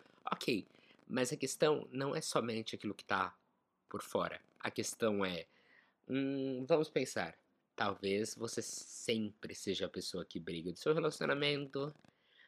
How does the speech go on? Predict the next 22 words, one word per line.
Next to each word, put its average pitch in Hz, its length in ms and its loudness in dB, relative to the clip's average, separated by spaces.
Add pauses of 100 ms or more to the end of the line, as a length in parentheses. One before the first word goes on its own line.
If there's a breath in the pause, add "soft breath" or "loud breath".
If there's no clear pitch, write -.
(120)
Talvez 92 380 -2
você 101 200 -6
sempre 104 500 -2
encontre 98 400 -4
alguém 92 240 -2
que, - 340 -6
obviamente, 95 840 6
não 78 160 -6
te - 140 -8
entende. 95 680 -4 (520 soft breath)
Talvez 98 960 2 (480 soft breath)
vocês 101 520 0
sempre 139 520 -2
briguem 101 580 0 (320)
por 95 140 -4
dinheiro. 92 540 -6 (320)
E - 60 -2
talvez 98 540 4
vocês 92 280 -2
briguem 98 500 2
por 85 160 -6
dinheiro 90 520 -2